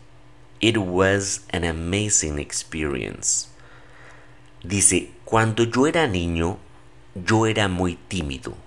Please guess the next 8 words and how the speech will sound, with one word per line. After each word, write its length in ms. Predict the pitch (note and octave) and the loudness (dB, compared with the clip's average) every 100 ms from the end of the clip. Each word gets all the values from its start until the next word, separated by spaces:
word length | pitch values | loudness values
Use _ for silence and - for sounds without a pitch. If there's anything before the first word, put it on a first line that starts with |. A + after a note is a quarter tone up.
| - - - - - - | -20 -20 -20 -20 -20 -4
Puedes 280 | A#2 F#2 - | -2 -2 -2
traducirlo 600 | A#2+ B2+ - A#2+ A2+ A2 | -2 0 0 0 0 0
aquí. 400 | - A2 A#2 - - - - - - - - - - - - - - - - - - - - - - - - - | -2 -8 -8 -12 -20 -20 -20 -20 -20 -20 -20 -20 -20 -20 -20 -20 -20 -20 -20 -20 -20 -20 -20 -20 -20 -20 -20 -12
Dice, 420 | A2 G#2+ - F#2 | -2 2 4 2
cuando 280 | - G2+ G2+ | 2 2 2
yo 220 | G#2+ D3 | 0 2
era 160 | F3+ D3+ | 4 2
niño, 440 | G2+ F#2 F#2 F#2+ | 0 0 0 0